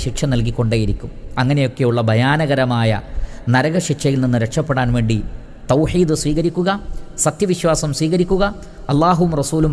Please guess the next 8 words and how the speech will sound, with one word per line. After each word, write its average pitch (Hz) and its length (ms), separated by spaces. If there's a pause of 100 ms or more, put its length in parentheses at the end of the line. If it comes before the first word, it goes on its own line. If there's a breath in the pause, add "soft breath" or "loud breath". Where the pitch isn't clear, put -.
പറഞ്ഞതനുസരിച്ച് 135 800
നല്ല 147 260
മുസ്ലിമീങ്ങളായി 143 680
ജീവിക്കുക, 127 380 (500 loud breath)
അബദ്ധങ്ങളോ 175 540
തെറ്റുകളോ 160 460
വന്നിട്ടുണ്ടെങ്കിൽ 135 500 (140)
തൗബ 160 280